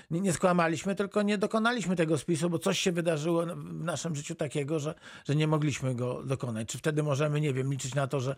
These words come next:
że zgłaszamy to na infolinii, mówimy jak jest i, i nie wiem, ktoś do nas zadzwoni, czy, czy, czy dostaniemy w,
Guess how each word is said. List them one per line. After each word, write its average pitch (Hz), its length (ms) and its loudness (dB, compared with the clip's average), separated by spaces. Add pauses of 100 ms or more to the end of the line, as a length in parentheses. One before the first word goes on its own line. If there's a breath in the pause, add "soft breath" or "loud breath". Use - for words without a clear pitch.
(420 loud breath)
że 131 140 2
zgłaszamy 139 480 4
to 139 120 2
na 131 120 4
infolinii, 135 460 2
mówimy 135 360 4
jak 127 200 2
jest 131 280 2
i, 131 160 2 (300 loud breath)
i 135 60 0
nie 127 80 4
wiem, 127 100 4
ktoś 123 180 2
do 120 80 2
nas 123 160 2
zadzwoni, 135 540 2
czy, 131 300 -2
czy, 131 180 -6
czy 131 160 -4
dostaniemy 135 580 2
w, 123 140 -4